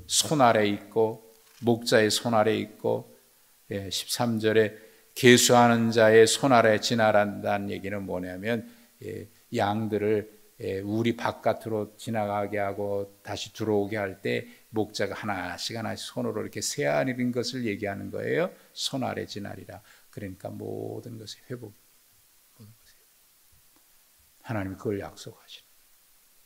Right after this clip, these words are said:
근데 지금 현실이 보면은 너무 답답해요. 안 될 것 같아. 그러니까 내가 누구냐 하는 것을 먼저 말씀하신 거예요.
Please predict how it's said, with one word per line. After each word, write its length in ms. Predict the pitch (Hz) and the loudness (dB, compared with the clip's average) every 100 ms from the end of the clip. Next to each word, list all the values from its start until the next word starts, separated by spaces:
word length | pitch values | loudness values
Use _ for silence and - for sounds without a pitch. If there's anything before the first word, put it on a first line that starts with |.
| _ | _
근데 220 | 117 107 | -6 -6
지금 380 | - 113 107 110 | -4 -2 -2 -2
현실이 540 | 98 104 98 104 101 | -2 -2 -4 -6 -8
보면은 560 | 101 92 95 101 131 131 - _ _ - | -8 -12 -10 -8 -8 -10 -16 _ _ -18
너무 220 | 95 98 | -14 -12
답답해요. 540 | - - 110 - _ _ _ _ _ _ _ _ _ _ _ _ _ _ _ _ _ _ _ _ _ _ _ _ _ _ _ _ _ _ _ _ - | -14 -18 -20 -20 _ _ _ _ _ _ _ _ _ _ _ _ _ _ _ _ _ _ _ _ _ _ _ _ _ _ _ _ _ _ _ _ -14
안 240 | - 101 | -10 -6
될 160 | 98 92 | -6 -8
것 160 | 104 | -14
같아. 160 | 107 - _ _ _ _ _ _ _ _ _ _ _ _ _ _ _ - | -16 -20 _ _ _ _ _ _ _ _ _ _ _ _ _ _ _ -12
그러니까 480 | 107 101 95 - 98 | -8 -8 -8 -10 -10
내가 500 | 95 92 104 107 - _ _ _ _ _ _ _ _ _ _ 123 | -10 -8 -8 -8 -14 _ _ _ _ _ _ _ _ _ _ -14
누구냐 680 | 104 110 107 98 82 - - | -8 -4 -4 -4 -8 -16 -14
하는 220 | 110 104 | -10 -8
것을 220 | 98 107 | -8 -10
먼저 380 | 95 92 98 104 | -8 -6 -4 -4
말씀하신 640 | 95 92 - 104 - - | -6 -6 -8 -8 -14 -18
거예요. 140 | _ | _